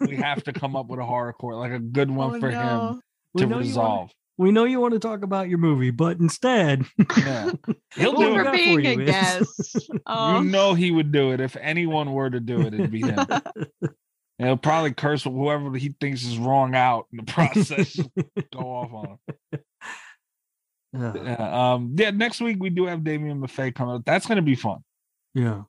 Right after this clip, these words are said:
Speaker 3: Unless it falls through, and then we'll have something else.
Speaker 1: Yeah, I don't think it will. I don't know. His scheduling. He is in the middle of, uh, filming some stuff. So if anything, that would be the issue. But, uh,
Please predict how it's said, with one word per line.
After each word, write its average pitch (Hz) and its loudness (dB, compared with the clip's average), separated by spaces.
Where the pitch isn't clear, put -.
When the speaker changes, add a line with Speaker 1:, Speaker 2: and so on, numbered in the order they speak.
Speaker 3:
Unless 151 4
it 180 -2
falls 165 0
through, 151 2
and 120 0
then 131 0
we'll 127 -2
have 123 -4
something 123 -6
else. 107 -12
Speaker 1:
Yeah, 254 4
I 247 8
don't 226 4
think 185 2
it 147 -2
will. 123 -2
I 151 2
don't 147 -2
know. 131 0
His 185 2
scheduling. 143 0
He 151 0
is 175 -2
in 170 -8
the 147 -8
middle 143 -4
of, 123 -6
uh, 117 -4
filming 127 -2
some 107 -8
stuff. 107 -4
So 113 -2
if 120 -2
anything, 127 0
that 113 2
would 110 -4
be 107 -2
the 101 -4
issue. 120 0
But, 107 -2
uh, 98 -2